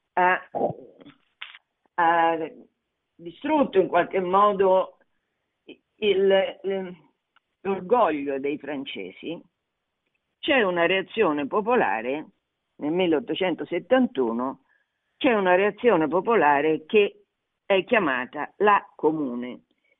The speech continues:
Questo è un episodio d'una violenza, d'un fanatismo incredibile che nuovamente ricomincia a perseguitare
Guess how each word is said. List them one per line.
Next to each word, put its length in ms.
Questo 420
è 160
un 160
episodio 880
d'una 480
violenza, 840
d'un 580
fanatismo 1080
incredibile 1080
che 340
nuovamente 960
ricomincia 880
a 160
perseguitare 1160